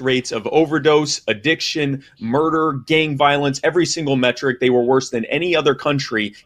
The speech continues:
in Europe. And then after years of just ratcheting up their war on drugs over and over again, finally they thought, "You know what? Let's try a different way," where they literally decriminalized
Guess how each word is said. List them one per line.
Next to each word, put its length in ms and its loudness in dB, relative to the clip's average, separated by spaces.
in 200 4
Europe. 420 4
And 160 2
then 320 2
after 220 -4
years 480 -2
of 120 -2
just 200 -4
ratcheting 480 0
up 120 -6
their 120 -4
war 140 0
on 160 4
drugs 380 2
over 300 0
and 100 2
over 220 2
again, 320 -2
finally 320 0
they 140 4
thought, 260 2
"You 120 2
know 140 2
what? 160 0
Let's 240 -2
try 140 0
a 120 0
different 440 -2
way," 260 -6
where 160 2
they 180 0
literally 420 -2
decriminalized 920 -2